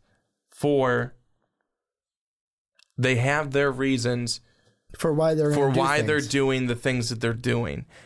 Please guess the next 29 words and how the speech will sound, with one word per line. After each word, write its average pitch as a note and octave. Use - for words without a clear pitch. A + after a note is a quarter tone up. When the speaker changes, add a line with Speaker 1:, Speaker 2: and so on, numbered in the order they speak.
Speaker 1:
And B2
I A#2+
think D3
it D#3
makes B2
perfect A#2
sense A#2+
on A#2+
both A#2+
sides. A2+
I, A2
I A#2+
don't, C3+
I C#3
don't C#3+
find C#3+
a B2
problem D3
with E3
it F3
because B2+
it's, B2
it's B2
not, B2+
there's C3
not C3+
a D3+
game C#3
after. C3